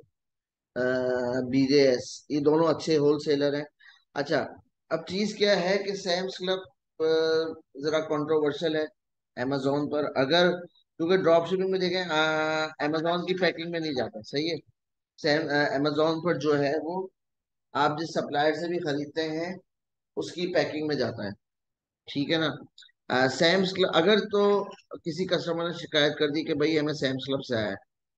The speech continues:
Amazon पे, तो आपका account suspend हो सकता है, ठीक है। अ, कुछ retailers हैं जिन पे Amazon restriction लगाता है, जैसे Sam's Club है, Walmart है,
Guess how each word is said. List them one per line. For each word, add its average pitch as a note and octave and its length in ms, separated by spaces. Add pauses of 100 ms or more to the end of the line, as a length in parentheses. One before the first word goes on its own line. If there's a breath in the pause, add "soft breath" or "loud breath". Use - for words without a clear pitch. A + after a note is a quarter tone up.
(480)
Amazon B2+ 380
पे, B2 120
तो C3+ 80
आपका C#3+ 280
account C#3+ 300
suspend B2+ 400
हो G#2+ 60
सकता G2+ 340
है, F2 60 (580)
ठीक C3 240
है। C3+ 100
अ, B2+ 920
कुछ F#3 260
retailers E3+ 520
हैं F3 140
जिन E3+ 160
पे D#3+ 200
Amazon D3+ 520
restriction C#3 420
लगाता C3+ 360
है, C3+ 40
जैसे C3+ 180
Sam's C3 360
Club C3 220
है, B2+ 80
Walmart B2 540
है, B2 120